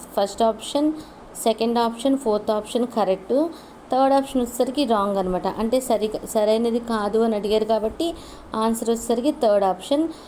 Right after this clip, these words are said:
ఆంగ్ల భాషకు తగినంత ప్రాధాన్యత ఇవ్వడం. ఎన్సీఎఫ్ టూ థౌజండ్కు సంబంధించి సరికానిది ఏంటంటే ఆంగ్ల భాషకు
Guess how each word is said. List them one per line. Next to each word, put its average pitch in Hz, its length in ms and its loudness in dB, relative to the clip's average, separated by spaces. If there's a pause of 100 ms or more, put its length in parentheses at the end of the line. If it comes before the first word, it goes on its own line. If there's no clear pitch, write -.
(220)
ఆంగ్ల 233 420 2
భాషకు 208 540 -2
తగినంత 214 600 0 (120)
ప్రాధాన్యత 220 600 0 (180)
ఇవ్వడం. 190 360 2 (520)
ఎన్సీఎఫ్ 208 520 0
టూ 214 100 2
థౌజండ్కు 208 600 0
సంబంధించి 202 540 -2
సరికానిది 202 680 -2
ఏంటంటే 196 400 -2 (120)
ఆంగ్ల 208 340 0
భాషకు 202 520 -2